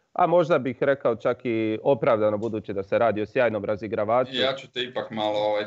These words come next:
Speaker 2: tu ispraviti. Kad je potpisao sa Houstonom ugovor, već ima, mislim, trideset jednu, dvije godine, onako, mnogi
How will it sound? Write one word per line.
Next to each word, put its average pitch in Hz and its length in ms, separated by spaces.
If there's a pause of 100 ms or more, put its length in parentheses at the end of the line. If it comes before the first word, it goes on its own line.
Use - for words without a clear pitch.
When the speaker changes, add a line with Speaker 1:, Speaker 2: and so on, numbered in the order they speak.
Speaker 2:
tu 110 240
ispraviti. 123 600
Kad 113 140
je 113 100
potpisao 113 440
sa 107 120 (100)
Houstonom 110 540
ugovor, 107 460 (320)
već 110 240
ima, 107 280
mislim, - 280
trideset 104 420
jednu, 107 180
dvije 110 180
godine, 113 540 (300)
onako, 110 380
mnogi 107 640